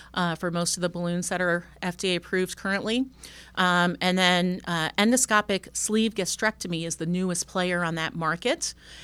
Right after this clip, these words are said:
And this is the s-, very similar to the sleeve that we do surgically,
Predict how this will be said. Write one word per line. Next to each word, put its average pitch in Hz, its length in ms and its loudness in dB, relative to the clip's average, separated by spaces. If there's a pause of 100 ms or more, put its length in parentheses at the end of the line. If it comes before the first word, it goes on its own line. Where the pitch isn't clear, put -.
(140)
And 180 240 4
this 233 340 4
is 220 240 2
the - 60 -2
s-, - 320 0
very 208 260 4
similar 190 460 0
to 185 320 0
the 160 80 -4
sleeve 208 540 -2
that 190 120 -6
we 180 100 -6
do 180 200 -4
surgically, 294 640 -4